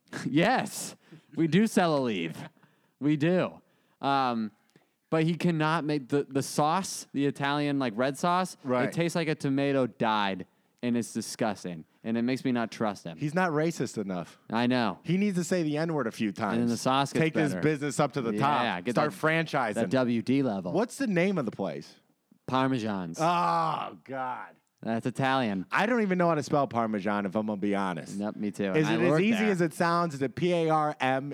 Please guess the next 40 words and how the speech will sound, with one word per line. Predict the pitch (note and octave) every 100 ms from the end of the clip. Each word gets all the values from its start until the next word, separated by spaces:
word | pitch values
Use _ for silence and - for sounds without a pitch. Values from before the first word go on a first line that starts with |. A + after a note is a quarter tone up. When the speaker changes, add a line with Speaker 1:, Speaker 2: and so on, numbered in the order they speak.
| -
Speaker 2:
E | C3 C3+
S | B2+ B2
A | C3 B2+
N? | B2 C3+ D3+
Speaker 1:
I | A2 A#2
think | D3+ C#3+
it's | - -
A. | G#2 F#2+ D#2+ - _ _ _ _
Speaker 2:
Is | D#3+ D#3+
there | F#3 D3+
a |
J | B2 G#2 D3+ F#3
in | F#3
there? | F3+ F3 F3
'Cause | D#3+ C3+ B2 -
people | F3+ E3
say | - D3+
Parmesan. | C3+ D3 C#3+ G#2 A2+ B2+ C#3 D3 - - -
Speaker 1:
I | F3+ A3
don't, | A3
I | F3 A3
hate | A3+ C4
when | C4 A#3+
people, | A#3 G#3+ G3+ D3
yeah, | C3 A#2
who | C3+ A#3 D4+
is | B3
the | F#3+
asshole? | D3 E3 E3+ E3+ D#3 D#3 F3 -
No, | F3+ F3
Parmesan. | F#3+ G#3 G3+ F#3 - D3+ D#3+ F#3+ F#3+ F#3 D#3 A2 -
Speaker 2:
<laughs> | - C#3+ C3+ - _
Speaker 1:
Oh, | D3 D3
really? | B2 C3 C#3+ D3+
You're | C#3 C#3
gonna | C#3
correct | B2 B2+ C3
me, | D3
Troy? | - D3 D3+ D#3 D3+ - _ _ _ _
<laughs> | _